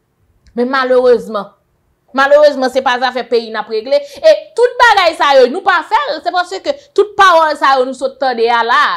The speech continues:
se Jovenel Moïse ki di yo. Si se lòt moun, si se Martelly ki te di l, lè Ariel monte, l t ap egzekite tout bagay, wi pou lave imaj Martelly. Oh!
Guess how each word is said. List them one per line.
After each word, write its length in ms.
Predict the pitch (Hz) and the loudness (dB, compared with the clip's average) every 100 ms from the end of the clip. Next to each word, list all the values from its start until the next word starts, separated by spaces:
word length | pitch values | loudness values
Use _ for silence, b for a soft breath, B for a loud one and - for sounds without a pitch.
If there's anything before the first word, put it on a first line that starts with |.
| - B | -10 B
se 220 | - 277 | -2 -2
Jovenel 480 | 277 277 233 247 240 | 0 -2 -2 -4 -4
Moïse 380 | 240 233 208 - | -2 -4 -6 -16
ki 80 | 233 190 | -18 -14
di 160 | 202 226 | -12 -8
yo. 160 | 226 226 _ _ _ _ _ _ _ b b | -8 -10 _ _ _ _ _ _ _ b b
Si 160 | - 480 | -6 -2
se 180 | 508 523 453 | 0 2 2
lòt 220 | 381 - | 2 0
moun, 100 | 302 | -10
si 80 | 294 370 | -8 -4
se 80 | 415 | -2
Martelly 460 | 427 427 508 453 | -2 -6 -6 -8
ki 80 | 415 | -8
te 120 | 330 285 | -6 -6
di 260 | 208 233 196 | -6 -8 -8
l, 120 | 170 160 _ _ _ _ _ _ - | -8 -12 _ _ _ _ _ _ -6
lè 100 | 233 | 0
Ariel 480 | 311 480 480 359 320 | 2 2 0 -2 -4
monte, 240 | 320 320 240 | -6 -6 -4
l 60 | |
t 40 | 262 | -4
ap 100 | 269 | -8
egzekite 520 | 311 330 330 - - | -8 -8 -6 -4 -6
tout 120 | 285 233 | -6 -4
bagay, 300 | 262 220 214 | -4 -2 -4
wi 80 | 403 | -6
pou 100 | 392 | -8
lave 360 | 392 381 330 302 | -4 -2 -2 -4
imaj 280 | 285 254 240 | -6 -10 -8
Martelly. 460 | 233 233 226 202 156 _ _ _ - | -8 -6 -6 -8 -18 _ _ _ -2
Oh! 460 | 403 403 359 214 - | 4 6 6 4 -4